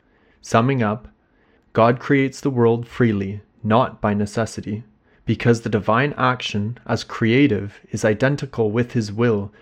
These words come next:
with regard to the world, and this will is free. Why? Because he does not need anything, since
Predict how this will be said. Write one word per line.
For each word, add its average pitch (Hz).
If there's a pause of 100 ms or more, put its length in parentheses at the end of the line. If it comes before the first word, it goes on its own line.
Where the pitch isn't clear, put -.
(140)
with 123
regard 113
to 107
the 113
world, 101 (480)
and 110
this 123
will 127
is 104
free. 104 (1200)
Why? 110 (640)
Because 117
he 139
does 117
not 120
need 135
anything, 107
since 117